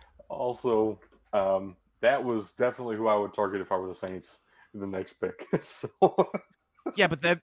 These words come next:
Speaker 2: they're the New Orleans Buckeyes, and, well, he's still available.
Speaker 1: I know.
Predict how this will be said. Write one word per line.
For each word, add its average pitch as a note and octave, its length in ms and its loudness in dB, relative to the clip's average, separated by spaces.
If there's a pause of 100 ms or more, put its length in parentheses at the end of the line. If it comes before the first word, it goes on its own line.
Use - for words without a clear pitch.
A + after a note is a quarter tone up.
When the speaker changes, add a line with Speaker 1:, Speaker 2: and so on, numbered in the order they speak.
Speaker 2:
they're D#3+ 220 4
the E3+ 80 -2
New E3 100 -4
Orleans F3 320 -6
Buckeyes, G#2 580 -6
and, G#2 240 -16 (180)
well, C3+ 400 -2
he's D3 220 -8
still G#2 200 -10
available. G2 500 -12 (840)
Speaker 1:
I B2 120 8
know. B2+ 420 4